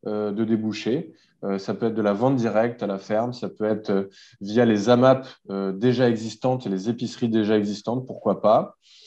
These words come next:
Euh, on va aussi tisser du lien avec, euh,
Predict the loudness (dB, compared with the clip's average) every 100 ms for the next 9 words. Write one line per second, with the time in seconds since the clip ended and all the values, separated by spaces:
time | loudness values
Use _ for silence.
0 | -20 -20 _ -4 0 2 2 2 2 4
1 | 2 -2 -8 -4 0 2 4 4 4 4
2 | 4 4 2 0 -2